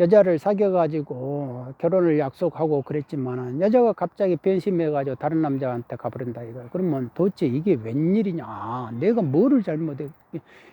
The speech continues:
이렇게 되는 거죠. 그러면 고통스러워지는 거죠. 그러니까 차라리 애정에 그, 저, 좋아하는 그런 관계라도 맺지를, 인연을 맺지를 않았더라면은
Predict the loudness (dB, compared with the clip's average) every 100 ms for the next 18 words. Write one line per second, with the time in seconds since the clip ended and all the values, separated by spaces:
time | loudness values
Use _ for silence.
0 | 0 0 4 0 0 -4 -4 -2 -4 -6
1 | -8 -2 0 0 -2 -10 -12 -2 -2 0
2 | -2 -2 -4 -8 -8 -6 -8 -8 -12 -10
3 | -12 -14 -16 -18 -20 -18 -16 -16 -18 _
4 | -20 -20 -20 -20 _ 0 4 6 4 -2
5 | -8 _ _ _ _ _ 0 4 6 6
6 | 2 0 0 0 0 0 0 0 0 4
7 | 6 6 2 0 -4 -4 -6 -4 -2 2
8 | 2 2 0 -2 -2 0 2 2 2 4
9 | 2 2 0 0 0 0 -2 -6 _ _
10 | -6 -4 -4 -4 -6 -2 0 0 -6